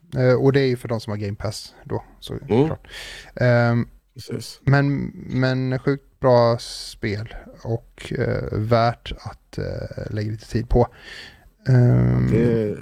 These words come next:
Speaker 2: ja, det är ett väldigt intressant spel.
Speaker 1: Mm.
Speaker 2: Det är det.
Speaker 1: Ehm,
Speaker 2: Det är inte riktigt sådär som <clears throat> andra spel.
Speaker 1: Nej. Eh, och sen så har vi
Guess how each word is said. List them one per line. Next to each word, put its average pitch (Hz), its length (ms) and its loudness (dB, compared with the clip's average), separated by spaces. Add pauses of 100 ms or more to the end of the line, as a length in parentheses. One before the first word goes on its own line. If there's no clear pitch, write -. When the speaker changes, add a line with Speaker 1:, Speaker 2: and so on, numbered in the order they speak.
(180)
Speaker 2:
ja, 117 100 -4
det 120 100 0
är - 20 2
ett 113 120 -4
väldigt 123 220 2
intressant 107 480 -4
spel. - 340 -8 (140)
Speaker 1:
Mm. 139 260 4 (840)
Speaker 2:
Det - 120 -8
är 123 60 4
det. 123 60 6
Speaker 1:
Ehm, 120 320 2
Speaker 2:
Det 98 60 2
är 104 180 4
inte 101 200 -2
riktigt 101 460 -4
sådär 95 300 -6
som 92 460 -8 (220)
<clears throat> 104 220 4
andra 104 280 2
spel. 98 280 -2 (1000)
Speaker 1:
Nej. 120 500 0 (520)
Eh, 139 520 2 (140)
och 151 160 0
sen 165 220 -2
så - 160 -6
har 165 300 4
vi 151 180 -2